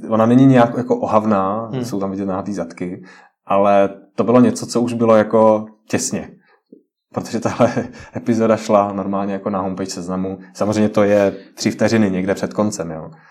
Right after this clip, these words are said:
Speaker 1: Ale
Speaker 2: Hmm.
Speaker 1: prostě patřilo to k tomu, eh, kancelář Baník je postavená na zcela svobodných jako základech,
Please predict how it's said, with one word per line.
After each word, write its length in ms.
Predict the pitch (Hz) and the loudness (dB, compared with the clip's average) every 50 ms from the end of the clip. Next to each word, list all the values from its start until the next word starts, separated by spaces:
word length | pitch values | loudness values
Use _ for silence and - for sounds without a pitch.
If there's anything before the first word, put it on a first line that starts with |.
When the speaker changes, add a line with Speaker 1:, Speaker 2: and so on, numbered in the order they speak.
| _ _ _ _ _ _ | _ _ _ _ _ _
Speaker 1:
Ale 100 | - 98 | -4 -4
Speaker 2:
Hmm. 60 | 104 | -2
Speaker 1:
prostě 220 | 104 110 - - - | -2 -2 -2 -2 0
patřilo 340 | - 104 - - 123 127 123 | 0 0 0 2 2 2 4
to 100 | 127 123 | 4 2
k 80 | 123 | 0
tomu, 440 | - 123 123 123 127 127 127 127 123 - | 2 2 4 4 4 4 2 0 -2 -4
eh, 540 | 104 98 98 98 98 98 98 98 - - - | -4 -2 -2 -2 -2 -4 -6 -8 -12 -12 -8
kancelář 380 | - 101 87 - 113 110 107 104 | -8 -6 -4 0 0 0 2 2
Baník 240 | 107 107 110 107 | 0 0 0 -2
je 60 | 113 107 | -4 -6
postavená 440 | 107 - - 110 101 107 107 104 | -6 -6 -4 -2 0 0 0 0
na 260 | 107 101 95 92 92 90 | -2 -2 -4 -4 -6 -8
zcela 300 | 92 - - 110 110 110 | -10 -6 -2 0 0 0
svobodných 520 | - 117 107 98 104 104 104 110 104 101 | 0 -2 -4 -2 -2 -2 -2 -2 -2 -2
jako 200 | 107 107 117 117 | -2 -2 -2 -2
základech, 500 | 104 95 95 92 104 104 104 107 113 | 0 -2 -2 0 -2 -2 -2 -2 -4